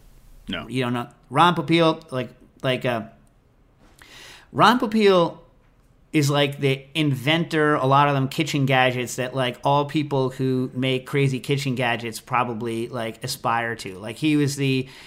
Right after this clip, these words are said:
Speaker 2: he's, like, uh, like, a mixture of, like, Edison and P T Barnum, who went on T V and sold, like, a whole bunch of, like, crazy Ronco brand,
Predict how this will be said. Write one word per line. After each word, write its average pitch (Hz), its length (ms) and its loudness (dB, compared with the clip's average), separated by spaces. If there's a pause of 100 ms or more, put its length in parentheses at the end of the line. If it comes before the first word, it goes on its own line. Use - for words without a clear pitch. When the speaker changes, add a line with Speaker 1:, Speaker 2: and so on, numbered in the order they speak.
(140)
Speaker 2:
he's, 165 320 0
like, 143 360 0
uh, 127 220 0
like, 131 160 -4
a 135 60 -2
mixture 147 580 2
of, 131 200 -2
like, 127 360 -2
Edison 139 400 0
and 117 160 -4
P 143 160 -4
T 135 200 -2
Barnum, 120 500 -2
who 120 180 -6
went 131 220 -2
on 123 160 -2
T 131 240 -2
V 127 320 0
and 113 120 -6
sold, 131 380 -2
like, 120 140 -6
a 110 80 -6
whole 131 220 -4
bunch 127 280 -2
of, 117 100 -6
like, 113 200 -8
crazy 127 400 -4
Ronco 120 420 -2
brand, 117 560 -4